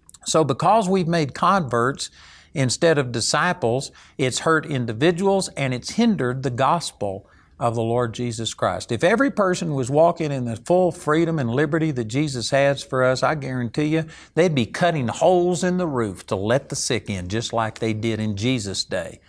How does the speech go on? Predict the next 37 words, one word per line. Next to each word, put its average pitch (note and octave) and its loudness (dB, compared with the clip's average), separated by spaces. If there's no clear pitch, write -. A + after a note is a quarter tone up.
But B2 0
the A2+ -4
church B2+ 0
isn't B2 -2
doing C#3 0
that. E2+ -10
Matter C3+ -2
of - -6
fact, C#3+ -2
there's A2+ -2
large B2+ 2
segments C#3+ -2
of A#2 0
the A2 -2
body A2 2
of G#2 -6
Christ A#2+ 0
that B2 -2
don't D#3 0
even E3+ 0
believe F#3 0
that C3+ 0
you C#3 2
should C3 -4
be C#3 2
living B2 0
in G#2+ -2
victory. A2+ 0
They C#3 2
teach A3+ -2
that C3 0
your C3+ 0
sufferings C3+ 0
are A#2 4
a G#2 0
positive D3 0
thing. G2+ -2